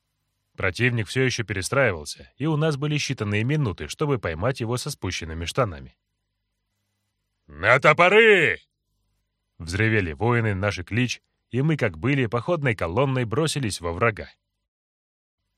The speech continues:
Буря магии хорошенько проредила дергарцев. Многие из них были совсем невысоких уровней и погибали от боевых чар целыми десятками.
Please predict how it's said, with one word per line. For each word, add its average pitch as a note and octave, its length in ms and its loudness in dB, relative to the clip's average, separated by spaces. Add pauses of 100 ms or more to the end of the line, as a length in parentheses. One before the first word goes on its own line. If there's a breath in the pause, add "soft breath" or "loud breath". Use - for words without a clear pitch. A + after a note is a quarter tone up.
(220)
Буря G2+ 400 0
магии A2+ 480 0
хорошенько D3+ 640 -2
проредила C3 640 -2
дергарцев. G2 560 -4 (640)
Многие G#2 460 0
из F2 80 -6
них A#2+ 220 -2
были D#3+ 180 -4
совсем D3 360 -4
невысоких C3 600 -4
уровней D#2 440 -6
и D#3 80 -4
погибали B2 520 0
от G2+ 80 -2
боевых G2 340 -4
чар C#3+ 240 -4
целыми F2 400 -6
десятками. - 680 -6